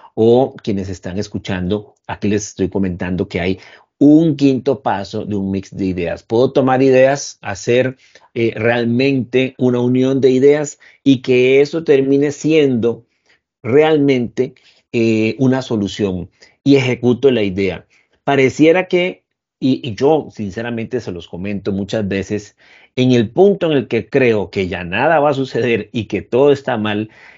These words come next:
no crean, muchas veces nos llega la luz porque ya hemos ejercitado nuestra mente, porque ya hemos venido pensando.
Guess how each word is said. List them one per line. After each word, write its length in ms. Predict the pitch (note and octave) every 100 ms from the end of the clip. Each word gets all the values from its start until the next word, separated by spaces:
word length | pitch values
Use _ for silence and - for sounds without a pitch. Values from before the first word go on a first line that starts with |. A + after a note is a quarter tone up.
| -
no 300 | A2 C3 B2+
crean, 360 | C#3 A#2 F2
muchas 320 | F#2 G#2+ C#3 A#2
veces 260 | A2+ B2
nos 240 | A2+ G2+ F2+
llega 340 | A2+ A2+ A2+
la 120 | G#2
luz 420 | F#2 G#2 F#2+ - _ - _
porque 340 | A#2 A2+ A#2 G2
ya 240 | A2 A#2+
hemos 260 | C3 D#3 D#3
ejercitado 680 | C#3 G#2+ - F2+ G#2+ C3+
nuestra 340 | D#3 C3 - F#2
mente, 640 | A2+ F3+ C#3+ - F2+ -
porque 300 | - G2+ G2+
ya 140 | G2 A2+
hemos 240 | C#3 D3+
venido 360 | C3+ B2 D#3 D#3
pensando. 720 | A#2 F#2+ - D#3+ C#3+ F#2+